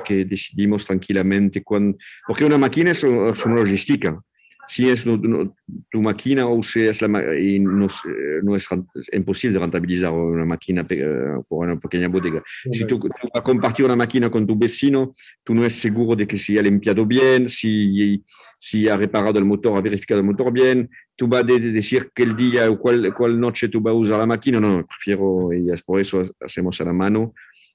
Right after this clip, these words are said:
Speaker 1: y es mejor por el momento.
Speaker 2: Sí, sí, además tienes que, que coger la uva en el justo momento y tal, es
Speaker 1: Exacto.
Speaker 2: es bastante complicado.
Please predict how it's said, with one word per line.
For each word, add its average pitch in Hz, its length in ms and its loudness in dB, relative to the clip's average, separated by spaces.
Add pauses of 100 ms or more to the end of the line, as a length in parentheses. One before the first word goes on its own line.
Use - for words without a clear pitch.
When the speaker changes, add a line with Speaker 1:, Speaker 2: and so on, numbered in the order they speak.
Speaker 1:
y 90 880 -4
es 76 140 -10
mejor 71 260 -6
por 78 160 -6
el 69 60 -4
momento. 64 240 -8 (480)
Speaker 2:
Sí, 120 180 -8
sí, 123 120 -6
además 110 520 -6
tienes 110 300 -6
que, 107 540 -4 (560)
que 113 100 -8
coger 107 300 -6
la 110 120 -2
uva 110 360 -6
en 104 100 -6
el 104 140 -12
justo 110 280 -10
momento 110 800 -6
y 104 160 -6
tal, 110 380 -6
es 101 120 0
Speaker 1:
Exacto. - 360 -8 (440)
Speaker 2:
es 98 60 -20
bastante 101 500 -14
complicado. 104 600 -12